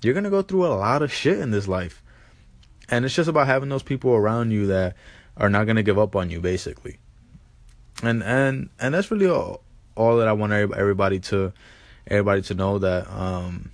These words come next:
yo, uh, love is nothing to be played with. Um, life and, and, and the situations that we're in, the relationships that we're in, um, they're to be, they're to be, uh, res-, respected a-, as,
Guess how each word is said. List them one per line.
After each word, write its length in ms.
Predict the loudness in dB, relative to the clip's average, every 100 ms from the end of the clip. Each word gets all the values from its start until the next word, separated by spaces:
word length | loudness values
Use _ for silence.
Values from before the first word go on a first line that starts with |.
| -20 -20 -20 -20 -8
yo, 320 | 0 0 0 -8 -12
uh, 200 | -10 -2
love 240 | 0 0
is 100 | 0
nothing 240 | -2 -4 -2
to 100 | -2
be 100 | -2
played 280 | 0 0
with. 440 | 2 -2 -2 -10 -20 -20 -20 -20 -12 -6
Um, 500 | -4 -4 -8 -12 -16 -20 -20 -20 _ -20 _ -4
life 500 | 0 2 0 0 -2
and, 180 | -2 -2
and, 460 | -6 -4 -6 -10 -14 -20 -20 -12
and 200 | -6 -4
the 60 | -2
situations 680 | -4 -2 2 2 2 -2 0
that 200 | 0 2
we're 120 | -2
in, 180 | -2 -2
the 100 | -2
relationships 520 | 0 0 -2 -6 -2
that 180 | -2 0
we're 160 | -2
in, 220 | -2 -6 -10 -20 -20 -4
um, 420 | 0 0 -2 -2
they're 160 | 0 0
to 140 | -2
be, 420 | -4 -4 -4 -8 -12 -4
they're 140 | -4
to 120 | -2 -4
be, 340 | -4 -4 -4
uh, 420 | -2 0 -2 -4 -10 -12
res-, 320 | -4 -4 -2
respected 640 | -2 -2 0 -2 0 0 2
a-, 220 | 2 2
as, 380 | 2 2 0